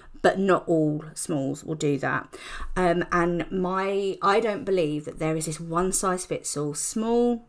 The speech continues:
baby, child, toddler, and I don't believe there's this one size fits all perfect sleep scenario that we're all heading for. So at night time,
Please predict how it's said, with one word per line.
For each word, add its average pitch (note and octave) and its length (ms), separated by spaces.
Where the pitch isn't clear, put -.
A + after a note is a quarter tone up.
baby, F3+ 580
child, E3 460
toddler, D#3 480
and D#3 100
I E3 60
don't E3 300
believe D#3+ 240
there's D#3 180
this D#3 160
one D#3+ 220
size D#3+ 280
fits - 240
all D3+ 100
perfect - 540
sleep - 380
scenario D3+ 480
that - 160
we're E3 100
all D#3 200
heading D#3+ 400
for. F#3 400
So - 180
at A#3+ 160
night A3+ 360
time, E3 520